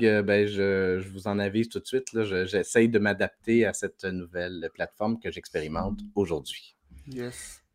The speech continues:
Speaker 1: Écoute, Simon, euh, c'est intéressant parce que, bon, il y a, euh, il y a un an, on a parlé, je vais afficher d'ailleurs l'épisode sur lequel on, on a, on a jasé. Donc, on, il y a un an, on parlait de la science derrière l'art de la vente.
Speaker 2: Exact.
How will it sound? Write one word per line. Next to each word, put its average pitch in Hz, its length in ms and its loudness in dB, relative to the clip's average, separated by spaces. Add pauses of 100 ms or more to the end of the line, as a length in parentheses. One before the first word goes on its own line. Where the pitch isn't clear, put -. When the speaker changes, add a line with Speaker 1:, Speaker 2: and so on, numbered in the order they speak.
(260)
Speaker 1:
Écoute, 208 320 12
Simon, 147 560 12
euh, 101 800 10 (320)
c'est - 200 -8
intéressant 113 400 6
parce 131 160 6
que, 123 100 4
bon, 120 200 8
il 117 100 4
y 113 60 10
a, 117 340 8
euh, 98 440 6
il 92 80 0
y 104 80 2
a 104 60 2
un 104 240 4
an, 135 200 8
on 110 60 8
a 101 80 4
parlé, 107 720 4 (280)
je - 80 -20
vais 95 80 2
afficher - 380 -2
d'ailleurs 98 260 2
l'épisode 90 720 -6
sur 85 220 -12
lequel 95 320 -4
on, 90 60 -4
on 82 400 -8
a, 78 100 -8
on 90 100 -4
a 90 80 -2
jasé. 87 320 2
Donc, 104 240 4
on, 98 180 2
il 107 60 2
y 110 40 8
a 110 40 8
un 110 120 6
an, 131 100 8
on 120 40 6
parlait 113 300 6
de 113 80 4
la 95 160 4
science 120 600 2
derrière 90 400 0
l'art 113 420 10
de 87 100 -2
la 82 200 4
vente. 123 540 0 (120)
Speaker 2:
Exact. 131 400 -4